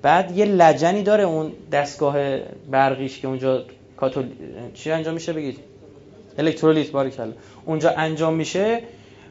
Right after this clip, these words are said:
لجن اون طلا و نقره است. چون اونو می‌فروشن، دویست نود کیلو چقدر هر دفعه طلا در میاد از اونجا. اینو می‌فروشن، پول برق کارخونه رو می‌دن.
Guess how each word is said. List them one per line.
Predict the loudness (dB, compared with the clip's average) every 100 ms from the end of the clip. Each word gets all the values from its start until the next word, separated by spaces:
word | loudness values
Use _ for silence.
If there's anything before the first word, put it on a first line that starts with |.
| -20 -14 -6
لجن | 0 6 6 8 6 6
اون | 4 4
طلا | 6 6
و | 6
نقره | 4 0
است. | -2 -6 -20 -20 -20 -20 -20 -20 -20
چون | -4 2
اونو | 4
می‌فروشن، | 6 4 2 -2 2 2 2
دویست | -2 -8 -8 -2
نود | 2 4 2
کیلو | 0 -6
چقدر | -2 0 0 2
هر | 0
دفعه | 0 -2 -6 -2
طلا | 0 2 2
در | 0 -4
میاد | -6
از | -8
اونجا. | -10 -12 -14 -18 -20 -20 -10
اینو | 0 2
می‌فروشن، | 2 2 -2
پول | 0 4
برق | 6 6 6
کارخونه | 2 2 0
رو | -4 -6
می‌دن. | -14